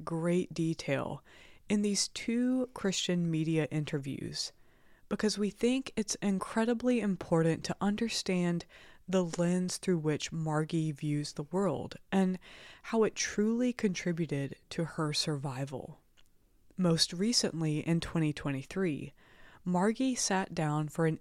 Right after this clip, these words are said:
in-depth interview with Vanity Fair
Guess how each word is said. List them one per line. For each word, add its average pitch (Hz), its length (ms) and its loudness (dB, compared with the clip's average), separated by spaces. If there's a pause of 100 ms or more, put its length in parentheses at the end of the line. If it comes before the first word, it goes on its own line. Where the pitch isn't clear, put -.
in-depth 190 640 0
interview 147 500 -2
with 151 200 -4
Vanity 165 480 0
Fair 139 480 -2